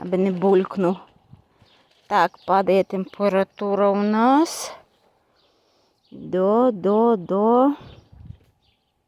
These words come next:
двадцять, двадцять один, двадцять два, двадцять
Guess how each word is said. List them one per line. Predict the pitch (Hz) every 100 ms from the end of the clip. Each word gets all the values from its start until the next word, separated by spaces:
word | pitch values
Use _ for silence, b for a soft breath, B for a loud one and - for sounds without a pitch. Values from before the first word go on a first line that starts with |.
| _ _ _ _ _ _ _ _
двадцять, | - - - - -
двадцять | 202 127 - 127
один, | 151 190 147 165
двадцять | 175 156 - - 120
два, | 170 190 220
двадцять | 190 190 - - 139